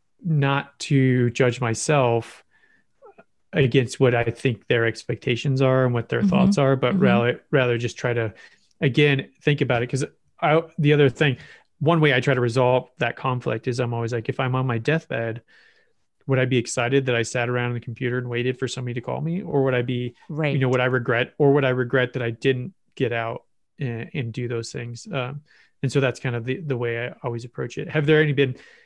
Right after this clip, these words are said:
Speaker 1: have there ever been any positions in your career, 'cause you've done so many different things and you've kind of, you've had so many experiences. And as you said, you know, I, w-, I would like to do everything all the time. You know, have there ever been any experiences where you've kind of felt that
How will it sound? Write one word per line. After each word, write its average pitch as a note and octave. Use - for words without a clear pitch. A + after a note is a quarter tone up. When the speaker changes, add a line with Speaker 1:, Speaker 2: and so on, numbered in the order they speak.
Speaker 1:
have C3+
there D3
ever C#3+
been C3+
any B2
positions B2
in A#2
your B2
career, A#2+
'cause D3
you've C3+
done C#3
so D3
many B2
different A#2+
things A#2+
and A#2
you've A2+
kind B2
of, A2
you've B2+
had C3+
so -
many B2
experiences. B2+
And C#3+
as C3
you B2+
said, A#2+
you B2
know, A#2+
I, C3+
w-, C3+
I G#2+
would A#2+
like C3+
to D3
do C3
everything C3+
all B2
the A#2+
time. A#2
You C#3
know, A#2+
have C3+
there D3+
ever C#3+
been C3+
any C3
experiences A#2+
where A#2+
you've A#2
kind B2
of G#2+
felt A#2
that A2+